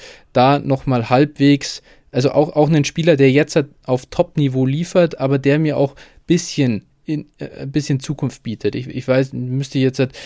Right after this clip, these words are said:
äh, A D Ps angucken, wer in der Range geht, wer auch noch bisschen, bisschen was hat. Ähm, äh, genau, dann, aber könnte ich mir sogar vorstellen, hier nochmal einen Running Back zu gehen, um dann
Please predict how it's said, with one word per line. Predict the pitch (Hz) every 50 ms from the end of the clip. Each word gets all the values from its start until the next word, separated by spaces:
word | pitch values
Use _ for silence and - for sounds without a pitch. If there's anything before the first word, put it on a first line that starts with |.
| - - - -
äh, | 127 127 120 - - 135
A | 131
D | 127 131
Ps | 131 - - 165 165 -
angucken, | - 131 139 135 - - 147 - - 135 120
wer | 123 123 127 131
in | 131 131
der | 127 127 131 131 127
Range | 120 120 123 123 - - -
geht, | - 131 143 156 151 - 127
wer | 120 123 127
auch | 123 131
noch | 131 131 131
bisschen, | - - 139 - - 143 131 127 123 123 - - - - -
bisschen | - 135 127 139 131
was | 120 113 - -
hat. | 131 135 - - - - - - _ _ -
Ähm, | - 123 123 123 123 123 123 123 - - _ _ _ _ _ _ _ -
äh, | 139 120 - - - 127 131
genau, | - 127 127 123 107 -
dann, | 127 127 - 135 139 139 131 - - - - -
aber | - 139 135 143
könnte | - 165 180 185 185
ich | 160
mir | 175 160
sogar | 151 143 151 143
vorstellen, | - - 160 - - 143
hier | 135 - 151
nochmal | 147 170 190 - - 165 131
einen | 120 113
Running | 113 120 127 127 123
Back | 131 131 131 -
zu | - 143 135
gehen, | 139 139 139
um | 135 131
dann | 135 135 139